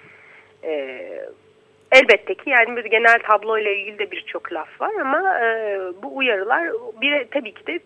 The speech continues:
birey-, e, teker teker olaylar üzerinden oluyor.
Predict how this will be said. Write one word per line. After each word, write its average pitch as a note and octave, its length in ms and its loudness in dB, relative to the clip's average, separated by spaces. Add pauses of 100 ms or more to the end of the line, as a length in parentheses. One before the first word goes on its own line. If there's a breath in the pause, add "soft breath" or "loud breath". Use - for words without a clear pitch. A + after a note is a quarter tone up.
(120)
birey-, A3+ 640 0
e, G#3 80 -2
teker D4 360 4
teker A#3 280 2
olaylar F3+ 440 6
üzerinden D#3+ 500 -6
oluyor. D3 340 -10